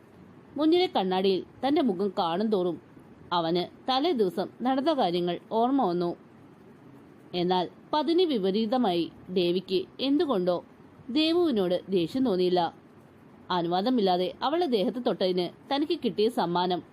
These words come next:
താൻ അർഹിക്കുന്നത് തന്നെയാണെന്ന് അവന് മനസ്സിലായിരുന്നു. അവൻ കൈയെടുത്ത് തന്റെ കവിളിൽ തലോടി. പെണ്ണ് ഞാൻ വിചാരിച്ച പോലെയല്ല,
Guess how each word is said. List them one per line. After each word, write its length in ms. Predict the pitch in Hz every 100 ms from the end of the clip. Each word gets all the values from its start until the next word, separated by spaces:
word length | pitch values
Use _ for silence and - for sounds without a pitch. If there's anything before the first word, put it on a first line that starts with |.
| - - -
താൻ 180 | 311 311
അർഹിക്കുന്നത് 560 | 208 185 208 247 269 220
തന്നെയാണെന്ന് 760 | 180 226 175 170 160 - -
അവന് 160 | 262 330
മനസ്സിലായിരുന്നു. 800 | 269 175 170 247 185 170 170 170 - _ _ _ _ _ _ - - - - - -
അവൻ 260 | 208 190 190 - _ -
കൈയെടുത്ത് 580 | 285 349 269 190 202 170 - 247
തന്റെ 160 | 277 311
കവിളിൽ 300 | 180 170 208 233
തലോടി. 380 | 196 170 165 - - - - - - - _ _ _ _
പെണ്ണ് 640 | 160 143 165 220 220 - 233
ഞാൻ 200 | 302 381
വിചാരിച്ച 380 | 214 214 254 330
പോലെയല്ല, 540 | 254 202 214 175 156